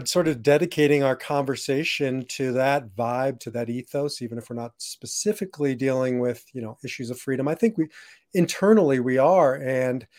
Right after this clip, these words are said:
I guess one of the things I hear when you bring up all those systems, I know I grapple this, with this with my system, with the Enneagram,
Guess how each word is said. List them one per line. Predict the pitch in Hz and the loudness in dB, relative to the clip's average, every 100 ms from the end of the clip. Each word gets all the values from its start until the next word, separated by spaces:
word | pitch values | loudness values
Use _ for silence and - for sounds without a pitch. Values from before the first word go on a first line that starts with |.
| - _ _ _ _ | -20 _ _ _ _
I | 147 | 0
guess | 185 185 | 0 0
one | 143 143 175 | 0 6 8
of | 214 175 | 6 4
the | 165 | 2
things | 170 151 | 2 4
I | 147 | 2
hear | 123 170 | 4 2
when | 147 | 2
you | 139 143 | 0 2
bring | 147 | 2
up | 143 139 | 4 4
all | 139 | 4
those | 135 - | 2 0
systems, | 156 - 127 127 | -4 -2 -4 -4
I | - 139 | -6 -2
know | 147 | 2
I | 143 | 2
grapple | 131 139 139 147 | 4 4 2 0
this, | 123 135 - - | -2 -4 -6 -6
with | 135 - | -6 -4
this | 139 - - | -6 -6 -6
with | 127 | -6
my | 120 131 | -4 -4
system, | 151 139 - 131 | -4 -8 -8 -8
with | 127 | -6
the | 127 | -4
Enneagram, | 151 214 190 127 120 117 | -2 0 -2 0 -2 -2